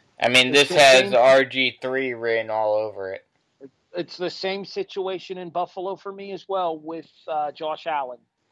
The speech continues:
Speaker 2: I
Speaker 1: That,
Speaker 2: worry
Speaker 1: that
Speaker 2: that one time, much like what happened in the New England game with that illegal hit from their cornerback.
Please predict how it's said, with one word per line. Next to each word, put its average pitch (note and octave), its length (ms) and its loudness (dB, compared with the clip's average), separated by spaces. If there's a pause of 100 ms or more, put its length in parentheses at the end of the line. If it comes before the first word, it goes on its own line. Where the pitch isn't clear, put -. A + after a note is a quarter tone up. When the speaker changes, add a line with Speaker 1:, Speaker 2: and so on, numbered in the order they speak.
(360)
Speaker 2:
I C#3+ 80 -2
Speaker 1:
That, C#3+ 200 8
Speaker 2:
worry E3 140 -4
Speaker 1:
that D3 240 4
Speaker 2:
that D3 220 -10
one F3+ 240 -14
time, G3 220 -10 (360)
much E3 280 -10
like G3+ 200 -10
what G3+ 100 -10
happened F#3+ 400 -8
in G3+ 80 -20
the G#3 80 -20
New G3+ 200 -16
England F#3 360 -16
game C#3+ 380 -14
with C#3 200 -12
that D3+ 280 -6
illegal D#3 460 -8
hit E3+ 300 -10
from D3+ 280 -12
their D#3+ 180 -6
cornerback. B2 640 -12